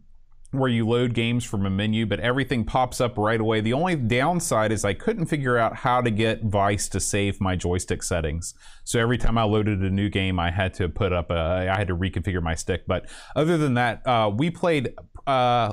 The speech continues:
let's see, fifteen games in an hour and a half, Aaron. So we, we really ran the gambit. We played some Mister Do.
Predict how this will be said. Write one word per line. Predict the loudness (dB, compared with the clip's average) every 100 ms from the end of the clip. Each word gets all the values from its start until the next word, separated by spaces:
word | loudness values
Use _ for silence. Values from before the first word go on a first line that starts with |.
| -2
let's | -4
see, | -2
fifteen | -2 -2 -2 -2 -2 0 2 2
games | 0 0 -2 -4 -4
in | -2
an | 0
hour | 0 0
and | 0
a | 0
half, | 0 0 -2
Aaron. | -2 -2 -4 -8 -16 -20 -8
So | -2
we, | 0 0
we | 2 2
really | 2 2 2
ran | 2 2 0
the | 0
gambit. | 0 0 0 -2
We | -2
played | 0 0 0
some | -2 0
Mister | 0 -2 -2
Do. | 0 0 0 0 -2